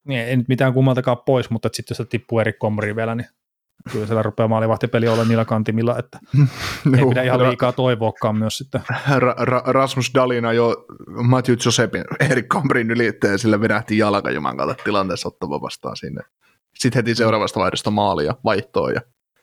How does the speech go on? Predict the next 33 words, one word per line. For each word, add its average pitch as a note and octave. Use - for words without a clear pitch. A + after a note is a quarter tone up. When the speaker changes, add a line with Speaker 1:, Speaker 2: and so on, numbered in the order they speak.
Speaker 2:
sit -
tuli, A2
sit, B2+
sit C3
alkoi B2
Ottava-, C3
Ottavassa B2+
peli, A#2+
jossa A2+
tää A#2
Comrie A#2+
loukkaantui, G#2+
niin G#2+
Ottavassa A#2+
porukka A#2
rupes, A2+
<laughs> C#3
rupes C3
tota, -
huutamaan, A#2
"Andy, A#2
Andy." B2
Speaker 1:
<laughs> -
Speaker 2:
Se G3
oli G3
oikeastaan D3
aika C#3
hieno C#3
hetki B2+
siinä G2+
hegemonia-ottelussa, G#2
että F#2+
mä A2